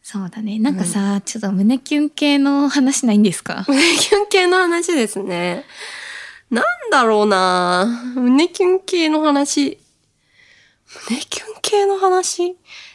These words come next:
Speaker 2: でもなんか、あんまり音楽と恋愛を結びつけていないのかもしれないですね、私。
Speaker 1: あー。
Speaker 2: 結構自分のものだったかも。誰かを思う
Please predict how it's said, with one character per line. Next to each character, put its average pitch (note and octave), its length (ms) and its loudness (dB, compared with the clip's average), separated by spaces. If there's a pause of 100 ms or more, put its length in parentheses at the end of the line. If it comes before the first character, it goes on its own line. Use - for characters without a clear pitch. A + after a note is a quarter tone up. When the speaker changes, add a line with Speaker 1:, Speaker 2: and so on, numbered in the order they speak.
(120)
Speaker 2:
で G#3 60 -2
も F#3+ 60 2
な G3+ 140 2
ん F#3 40 -2
か、 F3 320 -2 (720)
あ C#4+ 100 0
ん F#4 140 4
ま F4+ 100 4
り E4 140 4
音 F4+ 280 2
楽 B3 220 0
と E3+ 140 -4
恋 F#3 240 0
愛 G3 80 2
を F#3 40 2
結 F3+ 300 -2
び B3+ 160 -4
つ - 160 -10
け G3+ 140 -6
て - 200 -12
い F3 60 -6
な F3 160 -4
い E3+ 100 -4
の - 80 -10
か - 140 -14
も F#3 100 -16
し - 140 -10
れ E3+ 100 -12
な E3 140 -12
い - 60 -18
で - 80 -20
す - 100 -20
ね、 - 80 -20
私。 - 80 -6
Speaker 1:
あ A3+ 400 2
ー。 - 0 -
Speaker 2:
結 G#3+ 140 -2
構 G#3+ 80 0
自 G#3+ 160 2
分 C4+ 240 4
の C4+ 100 2
も B3 140 2
の A#3+ 160 0
だ - 80 -8
っ - 140 -18
た - 100 -18
か - 100 -20
も。 - 80 -18 (160)
誰 A3 240 -6
か - 220 -8
を G1+ 80 -8
思 F3 240 -6
う - 220 -12